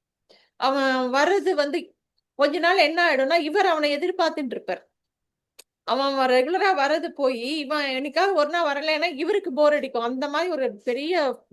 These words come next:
bonding and friendship அவளுக்குள்ள வந்துடும். அப்போ ஒரு ரெண்டு நாள் அவன் வராம இருப்பான். இவருக்கு என்னமோ மாதிரி இருக்கும். "என்னடி இது, அந்த பையனை காணோம்?" அப்படின்ன உடனே, "என்ன, உங்களுக்கு மறந்து போயிட்டீங்களா? அவ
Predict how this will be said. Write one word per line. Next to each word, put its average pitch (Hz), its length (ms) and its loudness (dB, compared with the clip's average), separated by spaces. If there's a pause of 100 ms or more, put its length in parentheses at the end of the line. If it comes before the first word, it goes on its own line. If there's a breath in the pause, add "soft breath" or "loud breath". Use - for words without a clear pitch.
bonding 262 480 -2
and 254 200 -4
friendship 254 540 -6
அவளுக்குள்ள 208 640 -4
வந்துடும். 190 380 -10 (1300)
அப்போ 392 320 0
ஒரு 311 160 6
ரெண்டு 285 360 2
நாள் 320 300 4
அவன் 262 360 2
வராம 302 280 -2
இருப்பான். 277 360 -2
இவருக்கு 294 360 -6
என்னமோ 311 320 -2
மாதிரி 302 200 -2
இருக்கும். 240 220 -6
"என்னடி 330 260 -2
இது, 294 160 0
அந்த 247 200 -4
பையனை 262 320 -4
காணோம்?" 247 440 -4
அப்படின்ன 220 340 -4
உடனே, 254 400 -2
"என்ன, 294 440 -2
உங்களுக்கு 247 240 -6
மறந்து 262 300 -2
போயிட்டீங்களா? 226 720 -2
அவ 214 200 -4